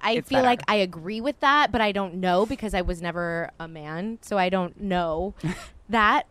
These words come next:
Speaker 1: But so, okay, then you're proving my theory correct.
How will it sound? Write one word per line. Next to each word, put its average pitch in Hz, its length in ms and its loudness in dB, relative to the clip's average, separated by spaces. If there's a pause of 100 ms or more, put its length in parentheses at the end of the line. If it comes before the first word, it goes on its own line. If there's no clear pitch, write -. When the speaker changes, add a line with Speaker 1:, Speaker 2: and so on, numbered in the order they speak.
Speaker 1:
But 233 260 0
so, 214 240 6
okay, 247 360 0
then 196 180 0
you're 202 140 -4
proving 233 540 -2
my 190 420 2
theory 220 420 -2
correct. - 680 -8